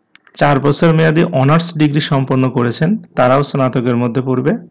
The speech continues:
যারা তিন বছর মেয়াদী ডিগ্রি পাস কোর্স সম্পন্ন করেছেন, তারাও স্নাতকের মধ্যে পড়বে। অর্থাৎ স্নাতক সম্মান বলা না থাকলে, মানে, এই ডিগ্রি সবাই স্নাতক ডিগ্রি হিসাবে বিবেচনা হবে।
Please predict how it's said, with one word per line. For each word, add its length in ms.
যারা 460
তিন 260
বছর 280
মেয়াদী 320
ডিগ্রি 460
পাস 360
কোর্স 280
সম্পন্ন 460
করেছেন, 400
তারাও 340
স্নাতকের 420
মধ্যে 280
পড়বে। 260
অর্থাৎ 500
স্নাতক 540
সম্মান 600
বলা 220
না 200
থাকলে, 460
মানে, 160
এই 240
ডিগ্রি 360
সবাই 380
স্নাতক 440
ডিগ্রি 300
হিসাবে 360
বিবেচনা 420
হবে। 240